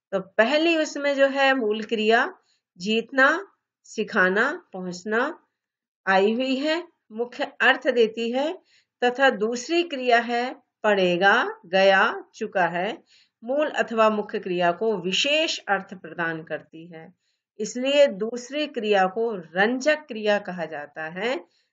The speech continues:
रंजक क्रिया का अर्थ है रंगने वाली या रंग देने वाली।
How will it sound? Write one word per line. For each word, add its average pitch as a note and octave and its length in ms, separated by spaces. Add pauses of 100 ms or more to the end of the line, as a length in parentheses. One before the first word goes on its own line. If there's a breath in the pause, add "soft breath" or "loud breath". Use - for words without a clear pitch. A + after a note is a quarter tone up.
(160)
रंजक C4 440
क्रिया G3 420
का F3 180
अर्थ D#3+ 420
है B3 360 (340)
रंगने G#3+ 640
वाली F#3 600 (920)
या G3+ 520 (1700)
रंग B3 300
देने D#3 380
वाली। G2+ 400